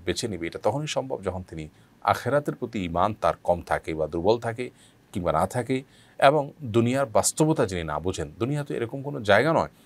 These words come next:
যেখানে আপনি পরিপূর্ণভাবে আপনি, আহ, অন্তর লাগায় দিবেন,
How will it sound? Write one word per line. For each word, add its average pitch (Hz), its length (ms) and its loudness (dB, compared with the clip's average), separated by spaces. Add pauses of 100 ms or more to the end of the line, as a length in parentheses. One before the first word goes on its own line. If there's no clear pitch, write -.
(220)
যেখানে 117 360 -2
আপনি 107 200 -6
পরিপূর্ণভাবে 98 680 -2
আপনি, 80 400 -6 (120)
আহ, - 380 -2
অন্তর 101 240 0
লাগায় 101 340 6
দিবেন, 80 280 -4